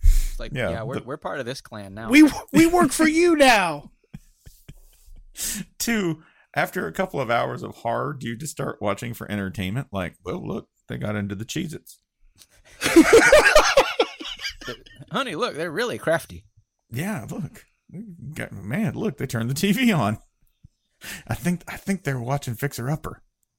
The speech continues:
Speaker 2: It was a
Speaker 1: They're
Speaker 2: good
Speaker 1: paying
Speaker 2: show.
Speaker 1: our bills. Leave 'em be.
Speaker 2: <laughs>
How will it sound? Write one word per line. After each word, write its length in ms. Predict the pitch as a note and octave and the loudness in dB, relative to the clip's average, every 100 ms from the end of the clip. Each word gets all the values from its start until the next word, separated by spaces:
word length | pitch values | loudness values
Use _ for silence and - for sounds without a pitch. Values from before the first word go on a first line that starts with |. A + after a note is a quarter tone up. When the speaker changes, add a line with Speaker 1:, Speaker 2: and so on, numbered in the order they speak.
| _ _ _ | _ _ _
Speaker 2:
It 60 | - | -8
was 20 | |
a 40 | C3+ | -6
Speaker 1:
They're 80 | |
Speaker 2:
good 100 | A#3 | -6
Speaker 1:
paying 180 | F3 E3+ | -4 -4
Speaker 2:
show. 40 | F#3 | -4
Speaker 1:
our 140 | G#3+ | -6
bills. 600 | A3 C#4+ D#4 A#3 C#3+ - | 0 2 2 0 -2 -4
Leave 220 | F#3 A3+ | -2 0
'em 140 | B3+ C4+ | 0 2
be. 360 | D4 D#4 D#3 - _ _ _ _ | 2 4 -2 -6 _ _ _ _
Speaker 2:
<laughs> 60 | - | -8